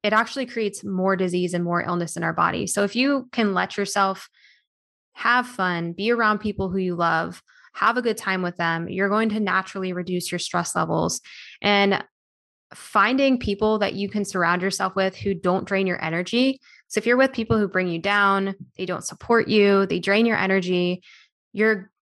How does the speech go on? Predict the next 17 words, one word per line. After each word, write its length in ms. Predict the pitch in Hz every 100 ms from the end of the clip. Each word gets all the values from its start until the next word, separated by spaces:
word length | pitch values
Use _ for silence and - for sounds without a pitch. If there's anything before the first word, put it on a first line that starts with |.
| _ _
you 200 | 196 220
really 340 | 208 226 254 254
should 360 | - 233 185 -
look 360 | 180 180 185 -
at 100 | -
that 300 | 170 - - -
and 120 | 190
take 220 | 202 190
an, 140 | 185 -
a 280 | 180 175 170 -
assessment 600 | 185 - 196 190 - 160 -
of 100 | 170
the 80 | 170
people 260 | 190 -
in 80 | 180
your 140 | 170
life 380 | 170 170 262 -